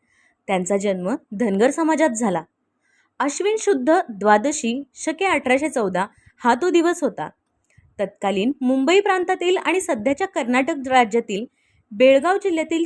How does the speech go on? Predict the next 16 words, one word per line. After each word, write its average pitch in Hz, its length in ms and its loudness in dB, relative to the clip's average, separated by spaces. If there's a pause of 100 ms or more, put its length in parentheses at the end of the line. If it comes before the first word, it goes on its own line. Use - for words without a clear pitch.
(100)
चिक्कोडी 320 440 -2
तालुक्यात 269 440 -2 (240)
अक्कोळ 330 500 -4
हे 370 160 -2
त्यांचं 247 300 0
जन्मगाव 196 540 0
आहे. 185 260 -10 (840)
संत 208 380 -2
बाळूमामा 214 600 -2 (360)
यांनी 330 260 2
लहानपणापासून 330 760 -2 (100)
चमत्कार 208 400 0
दाखवले 180 360 0
होते. 165 320 -8 (1900)
त्यांची 214 360 -2
आई 240 240 2